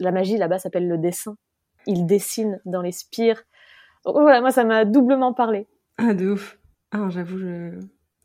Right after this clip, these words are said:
Speaker 2: je sais pas, genre, ouais, je me suis posé la question la dernière fois parce qu'en allant en librairie, je suis tombée sur les, les, les rééditions qu'ils ont faites.
Speaker 1: Ouais.
Speaker 2: Et je me suis tâtée.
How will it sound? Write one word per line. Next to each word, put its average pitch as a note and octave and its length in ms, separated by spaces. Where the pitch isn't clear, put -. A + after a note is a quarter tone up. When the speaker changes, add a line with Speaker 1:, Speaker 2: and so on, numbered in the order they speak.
Speaker 2:
je - 120
sais C4+ 160
pas, G#3 160
genre, G3 240
ouais, A3+ 160
je A#3+ 100
me G#3 220
suis G3+ 140
posé G#3+ 180
la A#3 80
question A3+ 180
la A3+ 80
dernière F#3+ 160
fois B3 80
parce B3+ 80
qu'en G3 160
allant G3 200
en - 20
librairie, F#3+ 400
je G3 60
suis - 180
tombée G3 200
sur G3+ 140
les, E3+ 800
les, F3+ 360
les E3+ 320
rééditions F3 480
qu'ils G3 220
ont F3 80
faites. B3 340
Speaker 1:
Ouais. E3 320
Speaker 2:
Et A3 60
je G#3 100
me G3 80
suis G3 180
tâtée. G3+ 420